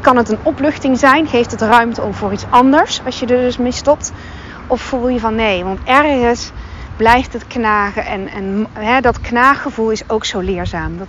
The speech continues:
dat, dat leert je ook heel veel. Dat, dat maakt dat je de kaarten schudt. Anders zou je ook gewoon maar doorgaan.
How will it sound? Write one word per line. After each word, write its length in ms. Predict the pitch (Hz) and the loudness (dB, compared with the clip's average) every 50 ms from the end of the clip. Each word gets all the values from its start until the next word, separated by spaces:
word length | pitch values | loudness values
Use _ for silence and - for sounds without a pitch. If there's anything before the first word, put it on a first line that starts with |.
| - | -10
dat, 140 | - 208 - - - | -8 -8 -8 -8 -6
dat 180 | - 214 220 214 | -6 -4 -2 -2
leert 280 | 226 220 226 214 - | 0 0 -2 -2 -4
je 100 | - 202 | -6 -6
ook 180 | - 202 196 196 | -6 -6 -6 -6
heel 220 | - 190 185 180 | -8 -8 -8 -8
veel. 320 | 175 170 175 165 165 165 - - - - - - - - - - - - - - - - - - - - - - | -10 -10 -12 -12 -12 -12 -14 -16 -18 -20 -20 -20 -20 -20 -20 -20 -20 -20 -20 -20 -20 -20 -20 -20 -20 -20 -16 -6
Dat, 140 | - 214 214 - | -4 -4 -4 0
dat 360 | 202 226 254 269 - - - | 2 4 4 4 2 -2 -2
maakt 300 | 220 233 247 - 220 - | 2 4 4 4 4 0
dat 120 | - 220 - | -2 -2 -2
je 60 | 214 | -4
de 60 | 196 | -4
kaarten 360 | - 254 285 311 285 - - | -2 0 0 0 -2 -6 -8
schudt. 340 | - - 160 123 - - - - - | -8 -8 -8 -10 -12 -14 -18 -16 -10
Anders 240 | - 233 220 214 - | -8 -6 -6 -6 -6
zou 180 | - 208 185 190 | -6 -6 -6 -6
je 80 | 190 | -8
ook 100 | - - - | -12 -14 -14
gewoon 280 | 175 170 180 175 165 | -12 -10 -10 -8 -6
maar 160 | 170 175 170 165 | -6 -6 -6 -6
doorgaan. 440 | 190 202 202 175 160 - 151 156 | -8 -10 -10 -10 -12 -12 -14 -14